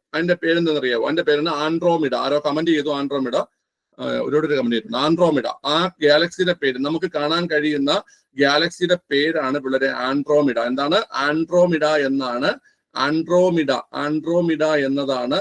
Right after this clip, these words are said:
ആ ഗാലക്സിയുടെ പേര്. ആൻഡ്രോമിഡ, ആൻഡ്രോമിഡ. നമുക്ക് നഗ്നനേത്രങ്ങൾ കൊണ്ട് കാണാൻ കഴിയുന്ന ആൻഡ്രോമിഡ എന്നുള്ള ഒരു ഗാലക്സി ഉണ്ട്. ഈ ആൻഡ്രോമിഡയുടെ ആകൃതി എന്താണെന്ന് അറിയാവോ? ആൻഡ്രോമിഡയുടെ ആകൃതി,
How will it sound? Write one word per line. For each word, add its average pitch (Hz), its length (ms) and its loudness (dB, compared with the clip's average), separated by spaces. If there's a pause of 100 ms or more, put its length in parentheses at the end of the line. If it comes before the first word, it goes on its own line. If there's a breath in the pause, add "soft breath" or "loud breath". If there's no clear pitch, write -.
ആ 135 120 -4
ഗാലക്സിയുടെ 127 640 -2
പേര്. 117 240 -4
ആൻഡ്രോമിഡ, 123 640 0 (220)
ആൻഡ്രോമിഡ. 123 520 -4 (440)
നമുക്ക് 151 320 2
നഗ്നനേത്രങ്ങൾ 160 800 0
കൊണ്ട് 143 260 0
കാണാൻ 135 400 -2
കഴിയുന്ന 117 500 -2 (640)
ആൻഡ്രോമിഡ 151 680 2
എന്നുള്ള 131 460 0
ഒരു 120 120 -6
ഗാലക്സി 127 540 0
ഉണ്ട്. 110 220 0 (120)
ഈ 160 120 8
ആൻഡ്രോമിഡയുടെ 160 880 2
ആകൃതി 139 460 -2
എന്താണെന്ന് 123 380 -4
അറിയാവോ? 120 320 0
ആൻഡ്രോമിഡയുടെ 131 500 -2
ആകൃതി, 127 480 -2